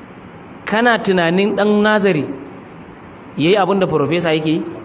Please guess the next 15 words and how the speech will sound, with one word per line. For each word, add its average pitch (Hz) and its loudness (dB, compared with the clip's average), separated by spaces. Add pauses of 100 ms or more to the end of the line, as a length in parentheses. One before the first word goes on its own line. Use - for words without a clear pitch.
(540)
Ina 202 0
fata 185 0
an 175 0
gane. 175 0 (1300)
Akwai 208 6
bankunan 254 4
nan 220 2
guda 190 4 (360)
biyar, 160 0
Fugas, 180 0
da 147 0
ake 165 -2
ce 175 -2
musu 160 -2
Fugas. 151 -2